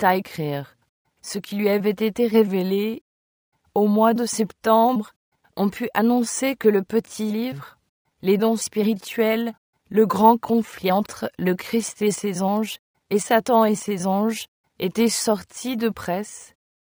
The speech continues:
Ces deux cent dix-neuf pages traitaient les points saillants du conflit, un peu sous la forme d'un digest. Mais pour les adventistes qui observaient le sabbat,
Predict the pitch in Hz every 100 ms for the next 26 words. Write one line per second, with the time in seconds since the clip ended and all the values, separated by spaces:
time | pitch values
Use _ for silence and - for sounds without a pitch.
0 | _ _ - - 202 240 226 - 233 220
1 | 247 220 226 226 220 - - 214 220 240
2 | 220 190 - - _ _ - - 220 -
3 | 247 220 196 - 226 214 190 - 226 226
4 | 226 247 202 202 185 180 - 214 214 233
5 | - _ _ - 196 196 202 226 220 -
6 | 208 185 - 262 262 220 240 220 214 233
7 | 196 185 165 - - - - _ _ _
8 | _ _ _ _ _ 196 196 202 220 214
9 | 214 220 196 226 226 - 214 - 202 -
10 | 180 190 190 - 233 220 233 226 220 -
11 | 185 175 175 214